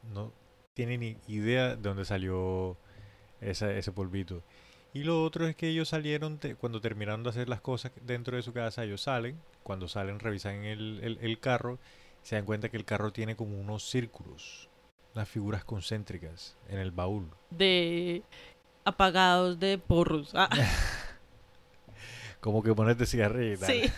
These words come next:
Speaker 2: <laughs> No, mentiras. ¿Y qué?
Speaker 1: <laughs> Ellos ven estas figuras y esas figuras pues obviamente no estaban ahí y les recomendaron como que, "Hey, cojan una brújula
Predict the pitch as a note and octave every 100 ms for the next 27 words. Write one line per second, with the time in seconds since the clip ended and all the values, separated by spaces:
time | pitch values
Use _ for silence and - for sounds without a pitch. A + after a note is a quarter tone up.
0 | - E4 - - C#4 - - - - -
1 | G3+ G#3+ - E3+ F3 D#3+ D#3+ D#3+ - -
2 | - - - - F#3 - - - - G4
3 | G4 E3 C3 C3+ C3+ C#3+ C#3+ C#3 C#3 B2+
4 | A#2+ C#3 - D3+ E3 E3+ E3 E3 - -
5 | - - - - - _ - A#2+ A#2+ A#2
6 | G#2 G#2+ A#2 A2 G#2+ G#2+ G2+ F#2+ G2 G2+
7 | F#2+ - G2 G2 G2+ B2+ D3+ C#3 B2 A2+
8 | A2+ G#2 G2+ G2 G2 A2 B2 A2 G2+ G#2+
9 | A#2 - G2 A2 A#2+ C#3 C#3+ B2+ C3 C#3+